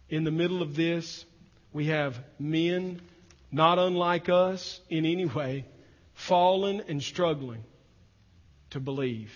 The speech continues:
And they're given one evidence that is indisputable. And I would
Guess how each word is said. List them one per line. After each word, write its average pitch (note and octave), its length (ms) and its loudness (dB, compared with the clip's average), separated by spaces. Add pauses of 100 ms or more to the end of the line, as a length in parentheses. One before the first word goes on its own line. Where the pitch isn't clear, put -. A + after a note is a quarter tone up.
(880)
And D3 220 -4
they're C#3+ 80 2
given D3 440 0
one E3+ 460 -2 (840)
evidence A2+ 800 -6 (1160)
that C#3 180 0
is B2+ 160 -4
indisputable. C3+ 800 -8 (340)
And B2+ 140 -4
I C#3+ 100 -2
would C#3 220 -4